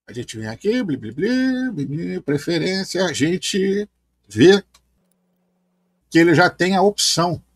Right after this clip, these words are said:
de você habilitar o suporte A U, o suporte ao Flatpak e ao Snap. Esses dois aqui não tem muito problema não, você pode habilitar, inclusive se tiver a atualização do Flatpak, do Snap, dos programas, né,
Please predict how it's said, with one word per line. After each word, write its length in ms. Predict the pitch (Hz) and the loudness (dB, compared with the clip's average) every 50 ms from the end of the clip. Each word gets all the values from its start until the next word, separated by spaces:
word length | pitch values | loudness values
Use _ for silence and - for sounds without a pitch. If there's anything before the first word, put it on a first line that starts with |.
| _ _ | _ _
de 100 | - 143 | -8 -4
você 280 | 139 160 - - - 160 | -2 0 0 0 2 0
habilitar 420 | 143 135 160 160 156 139 - 143 | 2 2 2 0 0 0 0 -2
o 40 | 135 | -2
suporte 460 | - - 139 - 135 131 - - - | -2 -6 -4 -2 -2 -2 0 0 2
A 60 | 156 | 4
U, 300 | 151 143 156 196 233 240 - _ _ _ _ _ _ _ _ _ _ _ _ _ _ _ | 4 4 4 2 0 -4 -8 _ _ _ _ _ _ _ _ _ _ _ _ _ _ _
o 60 | 123 | -16
suporte 320 | - - - 151 143 - | -12 -4 -2 -2 0 0
ao 80 | 151 135 | -2 -2
Flatpak 680 | - - 131 127 - 151 139 - 175 190 202 - - | -2 -2 -4 -4 -4 -6 -2 0 0 0 0 -2 -4
e 180 | 214 208 165 165 | -6 -4 -2 0
ao 140 | 190 202 | 2 2
Snap. 360 | 202 165 147 131 123 - - - 135 - _ _ _ _ _ _ _ _ | 2 2 2 2 2 0 -2 -6 -16 -18 _ _ _ _ _ _ _ _
Esses 280 | - 170 160 - 214 196 | -4 -2 -2 0 0 2
dois 220 | 208 226 214 - | 4 4 4 4
aqui 380 | 196 196 - - 226 240 247 - _ _ _ _ _ _ _ _ _ _ _ _ _ _ _ _ _ _ _ _ _ _ _ _ _ | 2 0 -2 -4 -6 -6 -8 -10 _ _ _ _ _ _ _ _ _ _ _ _ _ _ _ _ _ _ _ _ _ _ _ _ _
não 200 | 160 165 202 190 | -2 -2 -2 0
tem 220 | - - 185 190 | 0 0 -2 0
muito 200 | 185 196 202 - _ | 0 -2 -4 -6 _
problema 300 | - 190 180 170 175 185 | -4 -2 -2 -2 -2 -4
não, 200 | 170 127 107 104 | -4 -4 -6 -6
você 120 | - - | -6 -6
pode 200 | - - 143 143 | -2 0 0 0
habilitar, 540 | 143 147 147 147 147 - - 135 160 190 190 _ _ _ _ _ _ _ _ _ - | 0 -2 -4 -4 -4 -4 -4 -4 -4 -4 -6 _ _ _ _ _ _ _ _ _ -12
inclusive 580 | 123 117 - 165 165 139 - 143 165 175 196 | -12 -6 -2 0 0 2 2 2 2 2 0
se 200 | 180 - - 180 | -2 -2 -2 -4
tiver 240 | 165 - 151 143 156 | -4 -2 0 2 4
a 80 | 156 156 | 4 4
atualização 600 | 139 - 143 147 143 131 143 123 113 - 143 139 | 2 2 -2 -2 0 0 0 0 0 0 0 0
do 120 | 127 127 113 | 0 -2 -2
Flatpak, 680 | - 139 135 120 - - - 127 135 143 - - 123 | 0 0 -2 -2 -4 -6 -2 0 0 0 0 -2 -4
do 100 | 107 127 | -4 -4
Snap, 280 | 131 - 120 123 120 - | -2 -2 -2 -4 -4 -4
dos 180 | 120 117 - | -6 -8 -8
programas, 420 | - - 117 - 127 131 123 90 90 | -6 -6 -4 -4 -2 -2 -4 -4 -6
né, 460 | 107 101 98 104 - 95 104 107 98 | -8 -8 -10 -10 -8 -8 -6 -4 -2